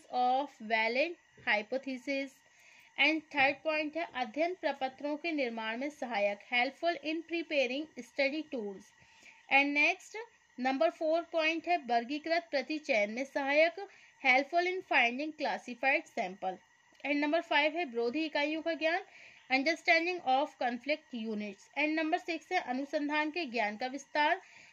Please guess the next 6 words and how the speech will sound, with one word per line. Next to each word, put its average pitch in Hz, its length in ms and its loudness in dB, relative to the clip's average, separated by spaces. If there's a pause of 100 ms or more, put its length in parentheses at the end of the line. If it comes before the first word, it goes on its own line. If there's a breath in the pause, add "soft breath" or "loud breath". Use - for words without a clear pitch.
(100)
development 320 800 2
of 294 200 2
spirit 359 580 -6
in 294 160 0
the 302 140 2
researcher। 226 680 -4